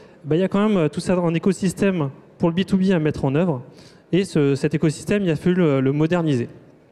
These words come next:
Alors, euh,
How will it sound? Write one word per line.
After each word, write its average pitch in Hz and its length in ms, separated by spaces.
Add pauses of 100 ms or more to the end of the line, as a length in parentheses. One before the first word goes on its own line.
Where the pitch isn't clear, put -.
(960)
Alors, 123 340 (140)
euh, 131 920